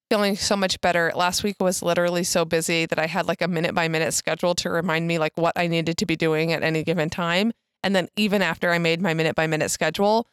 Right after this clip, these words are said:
we kept having to go off of it because, like, things were changing and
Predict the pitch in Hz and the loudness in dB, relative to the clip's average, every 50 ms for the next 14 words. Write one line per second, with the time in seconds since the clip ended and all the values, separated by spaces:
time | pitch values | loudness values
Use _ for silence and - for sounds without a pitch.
0 | _ _ _ _ _ - 208 202 - 240 220 202 180 180 185 180 175 185 123 147 | _ _ _ _ _ -4 -4 -2 0 0 2 2 2 0 0 0 0 0 2 2
1 | 151 - - 185 214 220 - - 190 185 - - 180 165 165 165 156 160 - - | 2 0 -2 -2 0 -2 0 -2 -4 -4 -2 0 2 2 2 2 0 -2 -4 -4
2 | - - - - _ _ 175 170 165 - _ _ - 226 202 196 196 185 185 185 | -4 -4 -6 -8 _ _ -2 -2 -2 -4 _ _ -2 0 0 0 0 0 0 0
3 | - - - 208 190 185 185 185 185 196 185 185 175 175 175 170 170 170 165 160 | 0 0 2 2 2 2 2 0 2 2 2 2 2 2 2 0 0 0 0 0
4 | 156 151 165 | 0 -2 -4